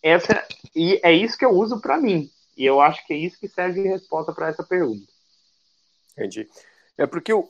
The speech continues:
Speaker 2: o que eu penso assim, né, cara, é quando sai com uma mina, tá ligado? É, é aquele negócio, o pe-, o, o pessoal fica muito naquele negócio, "Ah, eu quero aquela mina, eu, eu quero ela, ela,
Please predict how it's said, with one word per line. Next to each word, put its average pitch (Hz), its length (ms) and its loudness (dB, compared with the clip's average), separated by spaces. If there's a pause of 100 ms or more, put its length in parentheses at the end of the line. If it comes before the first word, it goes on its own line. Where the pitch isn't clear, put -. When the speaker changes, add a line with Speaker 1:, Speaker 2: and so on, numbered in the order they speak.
(100)
Speaker 2:
o 156 120 -2
que 190 120 2
eu 196 80 8
penso 196 340 0
assim, 175 220 -8
né, 165 120 -2
cara, 117 180 -2
é 135 420 0 (800)
quando 185 400 2 (840)
sai 175 280 2
com 175 100 -6
uma 156 140 6
mina, 147 280 4
tá - 80 -6
ligado? 123 340 2
É, 151 360 0 (480)
é 170 60 -4
aquele 247 140 0
negócio, 175 280 4
o 170 40 -6
pe-, 202 240 2
o, 190 180 -2
o 196 40 -4
pessoal 220 280 2
fica 220 220 0
muito 220 300 -4
naquele 208 220 -2
negócio, 185 500 6
"Ah, 208 100 4
eu 165 80 4
quero 214 200 4
aquela 202 340 6
mina, 165 300 4
eu, 147 200 6
eu 151 80 2
quero 185 340 4
ela, 175 240 10
ela, 180 180 6